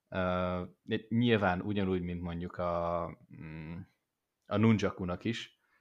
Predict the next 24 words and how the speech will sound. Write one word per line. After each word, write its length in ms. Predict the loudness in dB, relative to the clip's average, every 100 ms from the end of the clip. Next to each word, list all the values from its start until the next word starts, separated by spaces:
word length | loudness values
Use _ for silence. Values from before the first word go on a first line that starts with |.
| _ -8
És 180 | 0
akkor 220 | 2 2 4
tudod, 260 | 6 6
így 120 | 4
bemutatod 540 | 4 4 2 -4 -2 0
a, 480 | 2 2 2 0 0
a 260 | -2 -2
formációkat, 920 | -2 2 4 2 -2 -4 -6 -6 -10 -10
a 80 |
különböző 880 | -10 -8 -6 -8 -8 -8 -8 -8 -12 _ _ _ _ _ _ _
ilyen, 460 | _ -12 -12 -14 -20 _ _ _
nem 200 | -12 -10
tudom, 200 | -8 -4
mozdulatokat, 840 | -4 -2 -2 -2 0 0 0 -6 _ _ _ _ _ _ _ _ _ _ _ _
és 380 | -2 0 -2 -6 _ _ _ _ _ _
ugyanúgy 560 | 0 2 2 2 0 0
ezzel 340 | 0 0 -2 -6
is 100 | -6
szoktak 480 | -8 -8 -8 -8
így 300 | -8 -10 -12 _ _
ilyen 580 | -10 -6 -6 -8 -10 -14 _ _
performanszokat 1080 | 0 0 -2 -6 -6 -8 -12 -12 -14 -14 -20 _ -14
csinálni. 600 | -8 -4 -4 -4 -8 -14 _ _ _ _
És 140 | -6